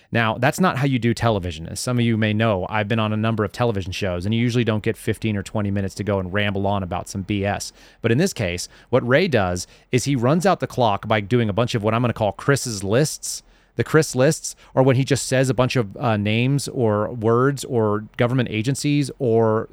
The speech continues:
this or that, and then eventually we run out of time. That's what he's doing. So he's gonna talk about how, let me just give you the background on the fact that there's this guy and he's from the former administration. Nobody cares, bro. Like, nobody cares. Why has the F B I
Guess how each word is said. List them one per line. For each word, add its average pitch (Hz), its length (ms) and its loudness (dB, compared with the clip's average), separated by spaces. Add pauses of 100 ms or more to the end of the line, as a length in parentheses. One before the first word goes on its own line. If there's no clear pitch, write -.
this 131 460 0
or 120 400 2
that, 117 560 0
and 120 180 -2
then 123 340 0
eventually 135 400 0
we 123 120 2
run 113 160 2
out 104 80 2
of 95 40 0
time. 82 280 -8 (320)
That's 117 180 0
what 127 80 2
he's 104 80 2
doing. 92 260 -2 (460)
So 135 180 0
he's 160 280 -2
gonna 175 120 2
talk 117 300 0
about 107 320 0
how, 110 240 0
let 131 160 2
me 240 100 2
just 202 160 -2
give 143 140 0
you 123 80 2
the 98 100 -2
background 98 640 -2
on 90 80 -6
the 92 100 -6
fact 110 280 -4
that 101 120 -4
there's 104 220 -2
this 92 140 -4
guy 101 480 0
and 92 120 -10
he's 165 220 -4
from 104 160 -4
the 85 80 -8
former 135 380 -2
administration. 101 480 -4 (180)
Nobody 196 260 4
cares, 214 320 2
bro. 156 320 2 (280)
Like, 131 120 2
nobody 175 320 4
cares. 151 480 0 (440)
Why 147 440 4
has 151 140 4
the 147 160 4
F 143 100 0
B 151 140 2
I 98 320 0